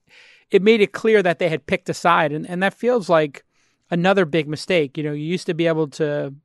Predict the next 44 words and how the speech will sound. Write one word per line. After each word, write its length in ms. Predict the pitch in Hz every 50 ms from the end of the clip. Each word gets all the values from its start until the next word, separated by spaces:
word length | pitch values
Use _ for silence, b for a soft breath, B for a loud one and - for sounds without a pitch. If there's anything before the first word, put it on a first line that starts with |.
| _ _ _ _ _ _ _ _ _
in 100 | - 185 180
your 80 | 190
mind, 280 | 196 220 247 254 226 180
think 220 | - 196 185 156
the 80 | - 180
New 80 | 175 180
York 220 | 185 180 170 -
Times 280 | - 190 180 175 170 147
was 120 | 151 -
kinda 240 | - - 175 160 143
taking 320 | - - 185 160 - 170
it 100 | 165 147
down 200 | - 165 165 160
the 40 | 160
middle, 300 | 160 165 170 165 160 156
C 160 | - - 185
N 100 | 180 170
N 160 | 170 165 170
was 140 | 165 156 143
gonna 140 | 151 156 147
try 260 | - - - 170 165
to 80 | 165 165
be 100 | 151 170
down 220 | 156 165 165 160
the 80 | 165 165
middle, 180 | 170 165 165
maybe 200 | 156 156 160 151
they 80 | 156 156
were 40 | 151
a 60 | 143
little 240 | 139 147 165 175 170
bit 100 | 180 180
left, 360 | 180 180 180 185 180 _ _ b b b b b b b b
Wall 180 | 160 156 160
Street 160 | - - 180 143
Journal 220 | 165 165 165 160
was 100 | 156 -
trying 220 | - - 170 160 165
to 60 | 156
be 100 | 160 160
down 180 | 156 156 160
the 60 | 156 156
middle, 180 | 160 165 160 151
but 160 | 156 156